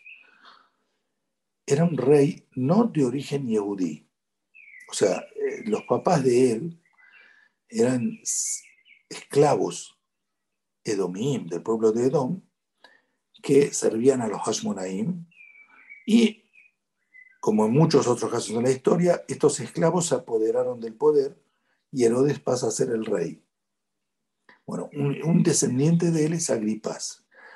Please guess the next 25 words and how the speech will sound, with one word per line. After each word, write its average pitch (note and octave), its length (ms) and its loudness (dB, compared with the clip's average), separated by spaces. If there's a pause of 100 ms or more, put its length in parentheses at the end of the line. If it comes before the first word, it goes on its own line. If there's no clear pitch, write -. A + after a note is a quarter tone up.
(120)
Agripas C3 500 2
es E3+ 160 -2
el G2 140 -2
rey C#3 260 0
que - 140 -8
está, - 480 -6 (100)
que - 140 -2
reina D3 520 0 (640)
en A2+ 160 0
el A#2 60 2
momento C#3 500 0
de A#2+ 80 2
la G#2+ 80 2
destrucción A2+ 640 -2
del G#2+ 100 -6
Bet A#2 180 -6
Hamikdash. G2 640 -12 (640)
¿Ok? - 160 -6 (800)
Ahora, - 160 2
este - 140 2
Agripas E3+ 680 0 (520)
era D3 180 0
una D3 180 -2
buena D#3 220 -4
persona, - 440 -6